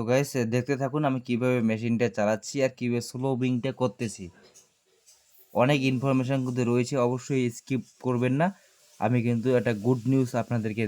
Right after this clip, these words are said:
দেবো আজকে। তো গাইস মেশিন দিয়ে করার পরে একটু হালকা করে আমি কেসিটা স্লোপিং মেলাচ্ছি, যাতে উপরের চুলটা যে একদম উপরে যেটা রয়েছে সেটা হালকা করে একটু স্লোপিং করে দিতে হয় আর একটু। তো সেটা আমি করে দিচ্ছি। তো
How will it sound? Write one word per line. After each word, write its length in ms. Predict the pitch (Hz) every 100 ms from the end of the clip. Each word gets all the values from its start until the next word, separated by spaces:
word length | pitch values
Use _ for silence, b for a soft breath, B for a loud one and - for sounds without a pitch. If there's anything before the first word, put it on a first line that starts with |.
| 98
দেবো 200 | 117 107 101
আজকে। 300 | 87 - - - _ _ _ _ _ _ _
তো 40 | 156
গাইস 200 | 151 165 165
মেশিন 360 | 147 139 170 170
দিয়ে 160 | 160 165
করার 260 | 131 131
পরে 160 | 127 147 143
একটু 160 | - 147 110
হালকা 300 | 120 127 147
করে 220 | 135 139 139
আমি 140 | 131
কেসিটা 520 | 135 135 123 127 135 135 135 b b b -
স্লোপিং 400 | 127 135 127 131 120
মেলাচ্ছি, 400 | 117 123 - 143 143 123
যাতে 200 | 110 131
উপরের 340 | 117 117 131 123
চুলটা 360 | 127 120 113 139 196 b b b
যে 160 | 110 120 120 107
একদম 320 | 127 117 135 123 107 101 - - _ _ _ _ -
উপরে 280 | 123 139 131
যেটা 220 | 120 123
রয়েছে 300 | 117 113 104
সেটা 220 | 156 120 123
হালকা 320 | 110 113 117
করে 180 | 123 117
একটু 160 | 113 120
স্লোপিং 420 | - 113 113 117 113
করে 200 | 120 123
দিতে 220 | 123 123
হয় 220 | 120 127 123
আর 80 | 113
একটু। 260 | 107 - 185 b b b _
তো 40 | 131
সেটা 220 | 127 127 135
আমি 140 | 131 123
করে 140 | 135
দিচ্ছি। 240 | 127 123 165
তো 100 | 156